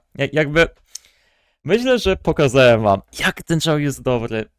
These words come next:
Takie dwie bitewki, fajnie, ale ten zestaw z wentylacji mi się bardziej podoba. To muszę przyznać. E, pozycja jak najbardziej do zapisania w waszym notesie. Jak najbardziej do zapisania w waszym n-, notesie, moim zdaniem.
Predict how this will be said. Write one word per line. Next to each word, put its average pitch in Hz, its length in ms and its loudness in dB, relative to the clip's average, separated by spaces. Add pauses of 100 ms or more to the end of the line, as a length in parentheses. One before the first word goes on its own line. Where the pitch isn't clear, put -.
(100)
Takie 170 240 -6
dwie 165 220 0
bitewki, 165 600 -2
fajnie, - 360 0
ale 175 180 0
ten 190 140 0
zestaw 208 300 0
z 139 40 -8
wentylacji 156 500 -2
mi 127 100 -10
się 117 100 -10
bardziej 92 280 -6
podoba. 90 360 -8 (160)
To 120 120 -6
muszę 104 240 -6
przyznać. 90 460 -10 (840)
E, 123 80 -2
pozycja 139 640 0 (100)
jak 131 140 -4
najbardziej 127 380 -4
do 120 320 -2
zapisania 123 600 -4 (160)
w 117 160 -8
waszym 120 300 -6
notesie. 110 440 -4 (1120)
Jak - 160 0
najbardziej 123 440 0
do 117 400 2
zapisania 123 540 -2
w 104 40 0
waszym 113 380 -4 (120)
n-, 123 300 -4 (100)
notesie, 113 520 2
moim 107 220 -2
zdaniem. 101 420 0